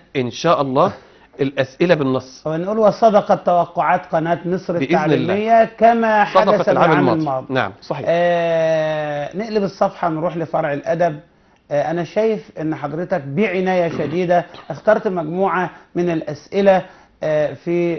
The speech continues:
Speaker 2: فرع الأدب لا يخلو منها الامتحان. إيه اللي دفعك لاختيار مثل هذه الأسئلة بالذات يا أستاذ أحمد؟ حتى أنت بدأتها بسؤال: "ما الذي حرص عليه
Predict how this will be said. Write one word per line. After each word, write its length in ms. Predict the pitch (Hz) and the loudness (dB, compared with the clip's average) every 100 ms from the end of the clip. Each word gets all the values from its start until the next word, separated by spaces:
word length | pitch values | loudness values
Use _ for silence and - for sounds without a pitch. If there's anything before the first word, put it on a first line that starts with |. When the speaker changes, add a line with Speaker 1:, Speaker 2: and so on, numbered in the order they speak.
| - | -6
Speaker 2:
فرع 320 | - 190 175 | 0 2 2
الأدب 480 | 170 - 175 170 151 | 0 0 0 0 0
لا 220 | 160 160 | 0 2
يخلو 280 | 165 165 151 | 0 -2 -4
منها 500 | 147 160 147 151 147 - - - | -2 -2 -2 -2 -4 -6 -18 -8
الامتحان. 600 | 156 151 147 - 196 220 - - _ 220 | -4 -4 -4 -2 0 0 -4 -16 _ 2
إيه 200 | 285 285 | 4 4
اللي 160 | 214 | 4
دفعك 480 | 190 220 214 180 175 | 4 4 4 2 0
لاختيار 560 | 160 - 165 180 185 180 - | -6 -8 -2 0 0 -2 -8
مثل 360 | 185 254 240 | -6 -6 2
هذه 320 | 220 208 190 262 | 4 4 4 -2
الأسئلة 440 | 196 - - 220 | -2 -6 0 0
بالذات 380 | 165 151 175 156 | 2 0 -2 -4
يا 80 | 147 | -8
أستاذ 220 | 135 131 | -8 -12
أحمد؟ 320 | 117 123 123 - - | -12 -12 -16 -18 -14
حتى 380 | - 196 - 196 | 0 0 2 0
أنت 180 | 240 208 | 0 0
بدأتها 680 | 208 185 165 220 240 226 202 - _ - | 0 0 -2 2 4 4 2 -4 _ -8
بسؤال: 640 | 160 156 170 196 214 202 | -6 -4 0 6 6 6
"ما 60 | 185 | 0
الذي 400 | 175 233 226 214 | 2 2 2 0
حرص 400 | 220 233 220 196 | 0 0 0 0
عليه 640 | 170 185 202 196 190 180 | 0 2 2 0 0 -2